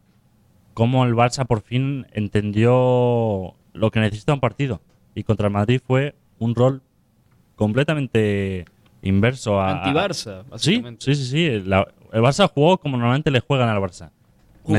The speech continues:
Speaker 1: Meter
Speaker 2: al
Speaker 1: un gol.
Speaker 2: Atlético, jugó al Atlético.
Speaker 1: Sí, meter un gol y encerrarte atrás. Y el Barça tiene tan buena defensa este año que el Barça en ataque este año si no fuese por Lewandowski,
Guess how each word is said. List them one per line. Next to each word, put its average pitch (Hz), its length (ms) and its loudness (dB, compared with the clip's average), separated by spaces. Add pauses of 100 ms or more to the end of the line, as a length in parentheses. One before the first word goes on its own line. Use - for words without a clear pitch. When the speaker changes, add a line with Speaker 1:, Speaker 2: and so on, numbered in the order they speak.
Speaker 1:
Meter 131 100 6
Speaker 2:
al 156 60 4
Speaker 1:
un 151 60 0
gol. 147 100 4
Speaker 2:
Atlético, 208 280 2
jugó 131 240 -8
al 170 60 -2
Atlético. 139 380 -4
Speaker 1:
Sí, 190 200 0
meter 101 320 0
un 143 120 0
gol 190 300 2 (280)
y 127 120 -2
encerrarte 127 440 0
atrás. 135 380 -2 (380)
Y 104 80 0
el 107 60 4
Barça 120 280 0
tiene 107 160 -2
tan 120 180 -6
buena 123 160 0
defensa 123 340 -2
este 131 160 0
año 123 200 -2
que 95 200 -4 (1120)
el 101 80 0
Barça 120 360 0 (140)
en 110 180 -4
ataque 127 560 -2
este 120 200 -4
año 135 320 -4 (180)
si - 160 -10
no 110 100 2
fuese 156 200 0
por 131 140 0
Lewandowski, 117 760 0